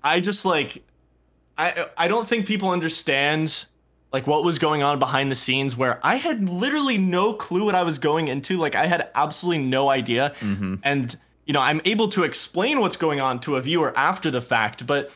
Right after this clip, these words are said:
Speaker 1: when I jumped onto that account and I saw bank pin, I literally was like, "Yo, dude, you forgot to, like, take off the bank pin on this account."
Speaker 2: <laughs>
Speaker 1: And I, like, didn't think it could, I, I thought I was escaping a soft lock, like,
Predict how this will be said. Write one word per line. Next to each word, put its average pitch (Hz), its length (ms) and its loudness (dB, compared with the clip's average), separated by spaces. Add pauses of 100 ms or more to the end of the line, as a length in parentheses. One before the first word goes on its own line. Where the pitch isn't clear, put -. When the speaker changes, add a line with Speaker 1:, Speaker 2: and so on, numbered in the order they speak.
(340)
Speaker 1:
when 170 200 2
I 180 240 2
jumped 175 360 0
onto 175 260 0
that 165 160 2
account 143 360 0
and 156 80 2
I 139 60 0
saw 147 300 2
bank 127 300 0
pin, 202 280 0 (260)
I 147 120 2
literally 165 340 2
was 147 180 0
like, 131 200 0
"Yo, 135 200 2
dude, 120 300 0
you 123 140 0
forgot 127 500 0
to, 139 140 0
like, 113 240 -2
take 123 200 -2
off 117 160 0
the 107 100 -4
bank 110 280 -2
pin 107 140 -4
on 101 140 0
this 101 140 -6
account." 95 460 -4
Speaker 2:
<laughs> 202 60 -4 (500)
Speaker 1:
And 135 420 0 (260)
I, 143 120 2
like, 151 260 0
didn't 180 220 2
think 170 260 -2
it 160 120 0
could, 147 160 -6
I, 151 500 0
I 151 120 2
thought 175 260 2
I 170 80 2
was 139 140 -2
escaping 151 460 -2
a 113 40 -2
soft 139 400 0
lock, 131 280 2
like, 104 240 0